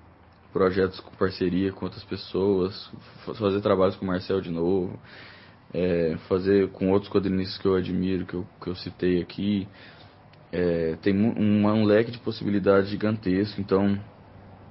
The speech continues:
tem algumas coisas que eu já fiz que vão ser lançadas em coletâneas, tem projetos que tão engatilhados que eu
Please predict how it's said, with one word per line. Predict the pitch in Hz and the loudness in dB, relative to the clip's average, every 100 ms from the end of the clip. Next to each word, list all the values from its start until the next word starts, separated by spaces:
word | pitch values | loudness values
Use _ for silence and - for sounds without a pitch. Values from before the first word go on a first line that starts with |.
| - - | -14 0
tem | 113 | 2
algumas | 123 127 | 2 0
coisas | 120 107 | 0 2
que | 104 | 2
eu | |
já | 101 123 | 2 2
fiz | - 92 107 - | 0 -2 -2 -2
que | 90 | -6
vão | 87 92 | -4 -4
ser | - | -2
lançadas | 87 90 90 92 104 101 87 | -4 -4 -2 2 2 2 -4
em | |
coletâneas, | 87 90 87 - 92 117 135 139 - - - - - - - - | -2 -2 0 0 0 0 -2 -6 -16 -20 -20 -20 -20 -20 -20 -4
tem | 107 117 | 0 2
projetos | 117 110 101 101 101 110 - | 6 6 6 2 2 -8 -10
que | - | -10
tão | 90 98 98 | -2 0 2
engatilhados | 95 98 95 92 95 92 92 95 - - | 2 0 2 4 6 4 0 -6 -12 -6
que | 90 | 0
eu | 87 | 0